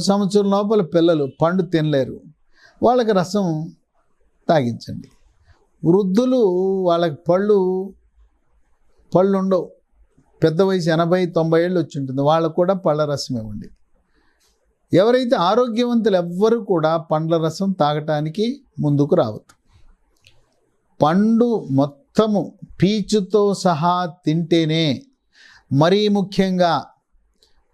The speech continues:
డయాబెటీస్ ఉన్న వాళ్ళకు ఒక హెచ్చరిక,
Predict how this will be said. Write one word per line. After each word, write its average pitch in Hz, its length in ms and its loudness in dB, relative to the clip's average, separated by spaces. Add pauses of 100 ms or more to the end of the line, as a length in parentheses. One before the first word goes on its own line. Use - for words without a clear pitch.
(300)
డయాబెటీస్ 202 840 2
ఉన్న 190 200 0
వాళ్ళకు 185 400 -2
ఒక 170 160 -2
హెచ్చరిక, 156 540 -2